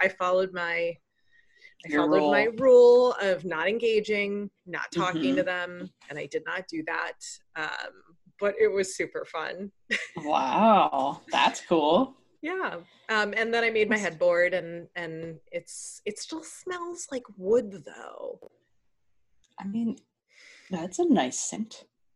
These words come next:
Speaker 1: I mean, yeah, but it's pretty strong.
Speaker 2: It's pretty woody.
Speaker 1: It's real woody, yeah.
Speaker 2: Real woody. Hmm.
Speaker 1: Real wood smelling. But, uh, I'm getting used to it, I guess.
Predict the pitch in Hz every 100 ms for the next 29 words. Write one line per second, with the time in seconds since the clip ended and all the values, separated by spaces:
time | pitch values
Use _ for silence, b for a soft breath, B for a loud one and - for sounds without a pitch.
0 | _ _ _ _ 339 330 349 339 330 294
1 | 254 269 302 285 190 143 - 165 165 180
2 | 175 160 156 - - 220 - - - -
3 | _ _ 480 392 - 208 202 180 175 135
4 | - - - _ B B B - 196 185
5 | 156 151 170 240 - _ _ _ _ -
6 | - 196 262 254 208 160 185 - - _
7 | _ 165 156 - - - - 170 180 175
8 | 139 135 - - - _ 175 196 196 202
9 | 196 190 190 160 160 151 - - 143 -
10 | - - 160 160 _ b b b b b
11 | b b b b _ - 170 151 - -
12 | 165 151 - 180 185 175 160 156 - -
13 | 139 135 135 139 135 143 - -